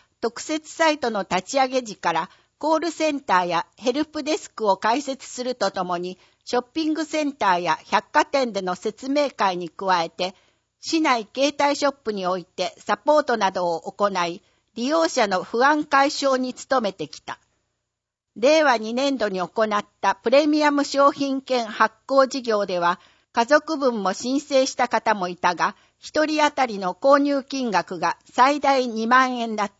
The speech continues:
た。今回、第一期販売は、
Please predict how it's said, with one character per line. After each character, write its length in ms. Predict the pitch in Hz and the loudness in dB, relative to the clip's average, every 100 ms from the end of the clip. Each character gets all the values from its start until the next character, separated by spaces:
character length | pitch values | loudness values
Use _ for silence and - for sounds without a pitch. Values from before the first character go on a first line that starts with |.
| - | -10
た。 160 | 139 _ _ _ _ _ _ _ _ _ _ | -10 _ _ _ _ _ _ _ _ _ _
今 240 | 320 330 294 | 2 2 2
回、 400 | 214 185 180 - | 0 0 -2 -10
第 400 | 196 302 294 262 | -2 0 0 -4
一 60 | 285 | -8
期 200 | - 226 | -8 -6
販 300 | - 226 226 | 0 0 4
売 280 | 226 214 | 2 2
は、 200 | 214 208 | 0 -2